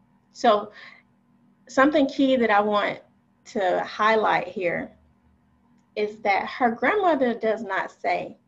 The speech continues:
"Go to find Maui so that he can restore the heart of Te Fiti." She says to go get, go find Maui,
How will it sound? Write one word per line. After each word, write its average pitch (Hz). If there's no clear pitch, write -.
"Go 214
to 214
find 202
Maui 190
so 214
that -
he 302
can 170
restore 175
the 190
heart 185
of -
Te 185
Fiti." -
She -
says 214
to 190
go 190
get, 233
go 180
find 226
Maui, 196